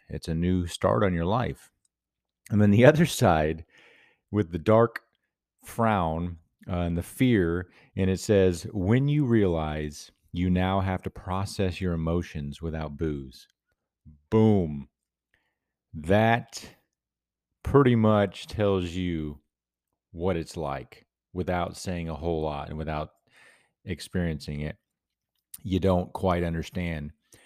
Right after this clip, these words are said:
And until you've taken a stance in your life to make a change in something as impactful as sobriety from alcohol, some other drug, addiction,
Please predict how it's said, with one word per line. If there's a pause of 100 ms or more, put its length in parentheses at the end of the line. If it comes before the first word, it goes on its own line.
(260)
And
until
you've (840)
taken
a
stance
in
your
life
to
make
a
change (120)
in
something (220)
as
impactful
as
sobriety
from
alcohol, (420)
some
other
drug, (320)
addiction,